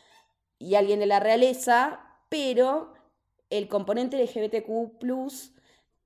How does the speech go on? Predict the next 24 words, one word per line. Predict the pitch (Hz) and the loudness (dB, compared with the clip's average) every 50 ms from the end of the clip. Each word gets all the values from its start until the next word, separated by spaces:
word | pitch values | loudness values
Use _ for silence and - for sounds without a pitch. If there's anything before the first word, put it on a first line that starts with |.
| _ _ _ _ _ _ _ _ _ _ _ _ _ _ _ _ | _ _ _ _ _ _ _ _ _ _ _ _ _ _ _ _
me | - 240 240 233 | -4 -2 -2 0
parece | 233 214 208 233 254 - 285 254 | 0 2 2 2 0 -2 -4 -4
que | - 220 208 214 226 240 - - - - _ _ _ _ _ _ _ _ _ _ _ _ _ _ - | 0 2 2 4 4 2 0 -4 -16 -20 _ _ _ _ _ _ _ _ _ _ _ _ _ _ -12
le | - 196 190 190 190 | -8 -4 -2 -2 0
da | 196 202 214 220 220 214 214 | 2 2 2 2 2 2 2
algo | 226 240 247 247 233 240 220 220 | 2 2 0 2 2 2 2 2
extra | 220 220 220 - - - - 208 202 202 208 214 220 214 - | 0 0 -2 -4 -14 -10 -6 -2 0 0 0 0 -2 -6 -10
que | - 185 185 185 196 202 214 233 - - - _ _ _ _ _ _ _ _ _ - | -6 -4 -2 0 0 0 -2 -4 -6 -10 -20 _ _ _ _ _ _ _ _ _ -6
es | - 196 196 214 208 - - _ _ _ _ _ - | -4 -2 -2 -2 -4 -8 -14 _ _ _ _ _ -8
una | 220 214 214 208 214 185 | -6 -4 -2 -2 -4 -4
visión | 202 196 190 180 175 165 175 165 - - 214 214 214 | -6 -8 -8 -10 -10 -12 -12 -10 -4 -2 0 0 0
muy | 220 208 202 | 0 -2 -2
sana | - 214 208 214 202 | -2 -2 -2 -2 -2
de | 185 | 0
la | 180 170 | 0 0
representación. | 175 170 - 165 151 170 175 165 165 156 - 214 214 202 202 202 208 220 226 240 - - | -2 -2 -6 -6 -10 -10 -8 -8 -8 -8 -6 -2 0 2 2 2 0 -4 -6 -8 -10 -12
Después | 185 165 151 - 180 - | -12 -12 -12 -10 -8 -8
también | 175 175 180 175 | -6 -6 -4 -6
vamos | 175 175 170 170 175 | -6 -8 -8 -6 -6
a | 165 | -6
ahondar | 165 160 165 175 180 180 | -4 -2 -2 -2 -2 -2
en | 175 180 | -4 -8
ese | 170 185 175 | -8 -8 -8
tema. | - 185 185 180 190 202 208 | -6 -6 -4 -4 -6 -6 -8